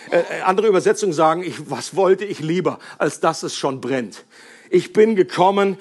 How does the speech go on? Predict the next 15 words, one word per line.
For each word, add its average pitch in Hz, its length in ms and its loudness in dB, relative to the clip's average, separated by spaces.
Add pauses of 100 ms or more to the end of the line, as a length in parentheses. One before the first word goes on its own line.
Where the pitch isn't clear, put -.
(120)
auf 180 220 0
der 170 220 2
Erde 180 380 0
ein 165 160 -2
Feuer 202 640 -2
anzuzünden. 160 600 -4 (220)
Und 202 120 0
Leute, 214 280 4
das 180 220 -2
ist - 180 -8
nicht 240 220 -2
ein 165 120 -2
Feuer 196 460 -2 (160)
des 180 220 0
Gerichts, - 680 -6